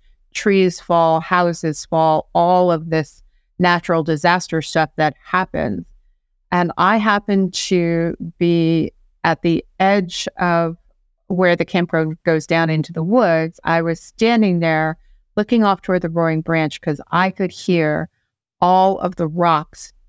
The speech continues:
from the office part, which was up the road a little bit, moving down this, this river very fast,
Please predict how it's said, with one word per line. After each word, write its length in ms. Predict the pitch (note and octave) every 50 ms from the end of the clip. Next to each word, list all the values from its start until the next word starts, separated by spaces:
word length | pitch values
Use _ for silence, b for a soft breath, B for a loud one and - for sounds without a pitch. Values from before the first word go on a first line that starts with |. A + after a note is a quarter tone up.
| _ _ _
from 380 | _ - E3+ E3 D#3+ D#3+ D#3
the 140 | D#3 D#3 D3+
office 480 | - D3 F#3+ G#3 G#3 - E3+ D3+ - -
part, 400 | - - D#3+ D3 C#3+ D#3+ - -
which 240 | - E3 D3 - -
was 200 | - D#3+ D3 - - -
up 160 | - D3+ -
the 100 | - E3
road 220 | D3+ E3 F3 F3+ D#3+
a 80 | D#3+
little 220 | D#3 D3+ D#3 D#3 D3+
bit, 240 | D3 D#3 D#3 D#3 - _ _ _ _ _ _ _ _ _ _ _ _ _ -
moving 440 | F#3 E3+ F#3+ A3+ A#3+ G#3+ A3+ G3
down 300 | F3+ F3+ E3 E3 E3 D#3+
this, 220 | D#3 D#3 D#3 - - _ _
this 220 | - E3 D3+ - -
river 280 | E3+ E3+ F#3 - - -
very 340 | - E3+ E3 E3 D#3+ D#3+
fast, 680 | D#3+ - - - - - - F3 _ _ - - - -